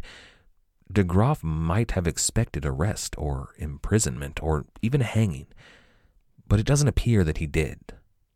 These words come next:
Instead, Lorho Cornelis Boudouin de Graaf was greeted warmly by the governor.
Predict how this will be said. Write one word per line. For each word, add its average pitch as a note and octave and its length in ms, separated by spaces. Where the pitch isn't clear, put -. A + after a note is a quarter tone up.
Instead, F#2+ 640
Lorho C3 560
Cornelis E2 680
Boudouin G2+ 560
de G2+ 100
Graaf D2+ 380
was F2+ 160
greeted A2 340
warmly E2 480
by C#2 180
the C#2 120
governor. - 380